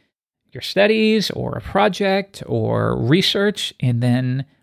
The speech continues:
all of a sudden you find yourself in some kind of, uh, social media drama or family drama, things that in no way benefit you, yet somehow you keep engaging. Why do we do that?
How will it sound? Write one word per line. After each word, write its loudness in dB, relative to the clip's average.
all -2
of -6
a -2
sudden 2
you 2
find 0
yourself -2
in -2
some -4
kind -2
of, 2
uh, 4
social 0
media 4
drama 2
or -6
family 0
drama, -2
things 0
that 0
in 2
no 4
way 2
benefit 0
you, -2
yet 0
somehow 2
you 0
keep -6
engaging. -4
Why -2
do 0
we -4
do -2
that? -4